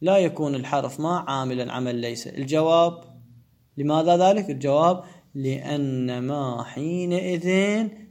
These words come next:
ستبتعد عن، ستبتد-، ستبتعد عن شت-، الشبه بليس.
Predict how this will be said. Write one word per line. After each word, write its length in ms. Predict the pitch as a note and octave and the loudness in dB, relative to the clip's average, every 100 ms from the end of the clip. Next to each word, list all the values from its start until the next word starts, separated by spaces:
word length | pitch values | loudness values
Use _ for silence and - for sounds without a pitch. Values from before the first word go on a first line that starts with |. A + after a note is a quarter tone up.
| - | -16
ستبتعد 880 | - C3 E3 D#3+ - B2 A2 A#2 | -10 -6 -4 -6 -6 -8 -6 -6
عن، 480 | A#2+ D3 G#3 A#3+ - - - - _ _ _ _ | -4 0 0 -2 -6 -18 -20 -20 _ _ _ _
ستبتد-، 720 | - C3+ E3+ E3+ E3 C3+ C3 | -16 -6 -4 -4 -4 -6 -6
ستبتعد 680 | - D3 C3+ - - C3+ B2 | -8 -8 -8 -6 -2 -2 -2
عن 360 | C3 F3 G#3+ G#3+ | -2 -2 -2 -6
شت-، 440 | - - - - | -12 -12 -12 -2
الشبه 540 | E3 D#3+ - - G#3+ G3 | -2 -2 -2 2 2 2
بليس. 400 | C#3 A#2+ A#2+ | 0 -2 -6